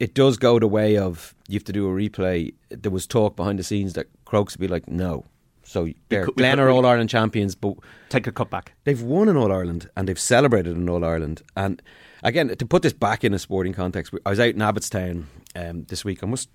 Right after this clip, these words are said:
Speaker 1: couldn't see the cricket patch actually being built yet, but I was out there for an F A I gathering for, uh, they're actually talking about the Women's World Cup. They're doing a media briefing, and they were also doing a media briefing ahead of the start of the League of Ireland,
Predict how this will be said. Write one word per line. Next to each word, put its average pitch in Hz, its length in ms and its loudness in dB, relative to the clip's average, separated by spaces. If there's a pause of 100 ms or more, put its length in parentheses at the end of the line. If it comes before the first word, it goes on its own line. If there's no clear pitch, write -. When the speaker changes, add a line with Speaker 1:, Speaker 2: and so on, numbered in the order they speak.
(140)
Speaker 1:
couldn't - 180 -6
see 127 140 2
the - 60 -4
cricket - 280 -2
patch 87 240 -2
actually 90 220 -4
being 82 160 -2
built 87 220 -4
yet, 80 200 -6
but 95 160 -2
I 98 40 0
was 95 100 0
out 120 180 2
there 101 120 2
for - 120 0
an 98 140 2
F 104 160 -2
A 101 100 2
I 98 140 4
gathering 87 420 -2
for, 82 600 -4
uh, 80 420 -10 (440)
they're 117 100 2
actually - 160 -2
talking 127 140 4
about 113 80 4
the 104 80 2
Women's 120 240 4
World 113 200 2
Cup. - 160 0
They're 101 140 0
doing 101 140 0
a - 20 -4
media 101 280 -2
briefing, 95 360 -6
and 98 140 -4
they 98 100 -2
were 101 140 0
also 113 320 2
doing 101 260 -2
a - 20 0
media 104 300 0
briefing 92 360 -4
ahead 92 200 -2
of 82 60 -8
the 78 80 -14
start 90 180 -2
of 85 80 -6
the 85 60 -6
League 85 180 -6
of 82 80 -6
Ireland, 87 420 -4